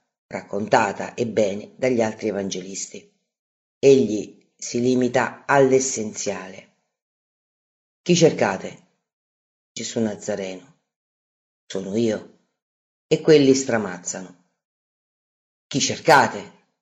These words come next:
"Gesù Nazareno." "Sono io."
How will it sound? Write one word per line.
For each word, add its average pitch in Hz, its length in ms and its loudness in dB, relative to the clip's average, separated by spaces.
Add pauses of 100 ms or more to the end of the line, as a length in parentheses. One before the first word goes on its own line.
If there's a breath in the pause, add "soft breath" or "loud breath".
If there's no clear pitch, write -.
(1200)
"Gesù 135 300 0
Nazareno." 98 760 -2 (560)
"Sono 120 420 0
io." 95 360 -10